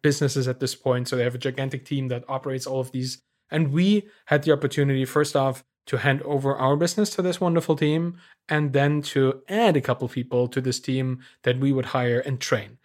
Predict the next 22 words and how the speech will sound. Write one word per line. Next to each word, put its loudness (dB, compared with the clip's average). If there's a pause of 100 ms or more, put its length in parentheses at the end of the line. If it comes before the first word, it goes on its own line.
(320)
And -2
it 0
was 0
amazing. 2 (380)
It -2
was 4
incredible. -2
Like, -8
you -4
hire 4
a 4
customer -2
service 0
person. 0 (260)
We -10
gave 0
her 2
access -4
to 0 (840)
all 4
the 4
data, 2